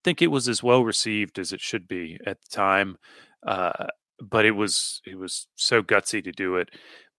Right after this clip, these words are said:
But he's increased the pace of that kind of writing and that kind of work,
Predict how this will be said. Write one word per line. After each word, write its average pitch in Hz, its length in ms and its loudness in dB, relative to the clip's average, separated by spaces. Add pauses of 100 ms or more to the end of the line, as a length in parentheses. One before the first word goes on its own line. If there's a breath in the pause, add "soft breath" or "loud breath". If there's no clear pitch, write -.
But 90 160 -4 (440)
he's 139 360 0
increased 135 420 0
the - 60 -18
pace 107 380 0
of 92 140 -14
that 98 220 2
kind 101 180 -2
of 92 100 -6
writing 92 420 0
and 90 100 -8
that 90 160 -2
kind 92 180 -6
of 82 80 -16
work, 90 500 -4